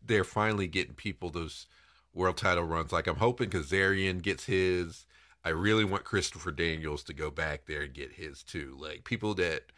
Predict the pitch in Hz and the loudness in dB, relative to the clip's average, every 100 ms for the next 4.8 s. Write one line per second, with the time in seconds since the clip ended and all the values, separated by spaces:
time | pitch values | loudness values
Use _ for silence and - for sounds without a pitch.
0 | _ _ - 82 101 107 95 92 87 78 | _ _ -14 0 2 4 4 4 2 0
1 | - 87 82 78 - 90 82 85 80 78 | -2 0 2 -2 -4 -4 -4 0 0 0
2 | - 80 76 76 80 76 65 73 76 71 | -4 -6 -4 -4 -6 -6 -10 -6 -4 -4
3 | 71 - - - 78 87 82 101 85 120 | -6 -10 -20 -12 -2 0 0 0 -2 2
4 | 82 69 78 - 90 80 78 | 0 0 -4 -6 -2 -2 -4